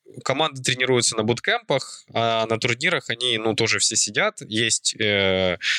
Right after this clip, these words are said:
судьи, которые стоят за ними, смотрят, ш-, смотрят, чтобы не было читинга любого рода. Да, то есть, потому что там уже серьёзные призовые, например, один миллион долларов, да, ты в онлайне не сыграешь.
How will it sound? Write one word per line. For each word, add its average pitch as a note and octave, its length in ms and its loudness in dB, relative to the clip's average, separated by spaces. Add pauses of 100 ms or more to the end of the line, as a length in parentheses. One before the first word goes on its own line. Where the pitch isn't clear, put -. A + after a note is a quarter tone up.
судьи, G3 640 2
которые A#2 340 2
стоят G#2+ 300 2
за G#2 120 -2
ними, F3 320 0
смотрят, A#2 420 0
ш-, - 160 2 (100)
смотрят, A2+ 320 2
чтобы G#2+ 260 0
не A2 100 -2
было G2+ 200 4
читинга C3+ 440 0
любого B2+ 420 2
рода. F2 380 0 (680)
Да, D3 180 2
то C3 120 -2
есть, - 280 2
потому D#3 240 0
что - 180 -4
там D3 200 0
уже A#2+ 360 4
серьёзные B2 480 0
призовые, C#3 360 0
например, A2+ 300 -2
один A2 240 -2
миллион A2 240 0
долларов, D#3 380 2
да, C#3+ 160 2
ты B2+ 360 0
в A2+ 80 0
онлайне C3 400 -2
не A#2+ 140 0
сыграешь. G2+ 640 0